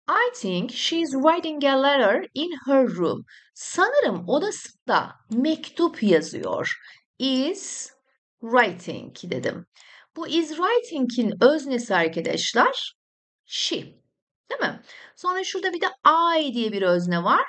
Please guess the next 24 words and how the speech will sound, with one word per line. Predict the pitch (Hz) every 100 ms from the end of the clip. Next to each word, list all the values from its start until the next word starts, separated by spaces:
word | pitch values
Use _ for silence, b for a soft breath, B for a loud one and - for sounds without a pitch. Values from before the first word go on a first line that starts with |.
| -
Onun | 254 370 320
ardından | 269 247 254 254 254 233
da | 208 -
özneden | 226 233 247 254 294
sonra | 285 247 240
biz | 240 254
hep | 254 262
ne |
yapacağız? | 294 202 202 247 311 453 -
Özneden | 190 190 185 220 359
sonra | - 208 -
fiil | - 175 214 220
getireceğiz. | 156 - 143 110 - - b b b b
O | 226
zaman | 240 240 247 254
think | - 370 -
de | 427 -
fiildir. | 185 180 240 240 - - _ _ b b
She | - - 269 262
özne, | 247 254 254 339 -
is | 240
writing | 214 240 240 240 214 -
de | 466
fiilinizdir. | - 185 175 165 214 196 -